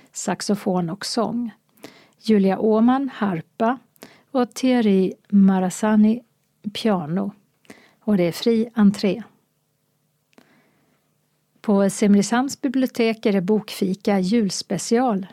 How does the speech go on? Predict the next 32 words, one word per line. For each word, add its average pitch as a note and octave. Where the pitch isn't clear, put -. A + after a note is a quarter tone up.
den A3+
nittonde G#3
december F#3
klockan F#3
tretton A#3
till A#3
fjorton G3
och F3+
trettio. -
Här G3
erbjuds G3
bokinspiration G#3+
i A#3+
form G3+
av F#3
bokfika G3+
med F3+
jultema. G3
Biblioteket A#3+
bjuder G3
på G3
fika G#3+
och -
personalen G#3+
presenterar G3+
ett F#3+
urval G#3
av G#3
vinterns F3+
nya F#3+
böcker G#3+
och A3